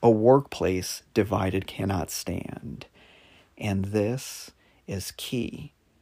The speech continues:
in order to see our kids flourish, because whatever they see from us, they will emulate in the future. In conclusion,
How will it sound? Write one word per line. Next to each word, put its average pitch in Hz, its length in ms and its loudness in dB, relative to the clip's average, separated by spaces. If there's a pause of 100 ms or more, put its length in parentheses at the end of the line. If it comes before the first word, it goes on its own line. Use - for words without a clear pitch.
(200)
in 104 200 -2
order 98 340 4
to 95 140 -4
see 90 220 -2
our 92 100 2
kids - 300 -2
flourish, 80 420 0
because - 260 -8
whatever 104 300 2
they 113 140 2
see 127 340 -4
from 147 280 -4
us, 95 320 -2
they 90 100 -2
will 92 340 -2
emulate 104 760 2 (100)
in 101 360 -4 (100)
the 90 100 -6
future. - 760 -4 (340)
In 151 140 -8
conclusion, 101 800 -6